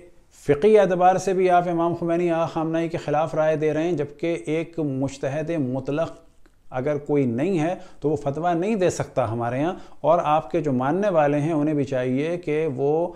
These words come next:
تقلید نہیں کر سکتے جب تک کہ کوئی عالم موجود ہے۔ اگر آپ آقا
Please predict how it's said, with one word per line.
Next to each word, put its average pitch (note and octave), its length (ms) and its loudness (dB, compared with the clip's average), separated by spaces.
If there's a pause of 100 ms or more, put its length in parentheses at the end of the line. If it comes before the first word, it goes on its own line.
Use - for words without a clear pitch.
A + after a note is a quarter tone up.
(240)
تقلید C#3+ 420 0
نہیں B2+ 380 -2
کر D3 160 0
سکتے D3+ 560 -2
جب C3+ 140 -2 (100)
تک D#3 200 -6
کہ D3+ 80 -2
کوئی D3 240 0
عالم C3 380 -2
موجود B2+ 520 -2
ہے۔ D3 120 -2
اگر C#3 300 -2
آپ C#3+ 180 0
آقا C3 300 -2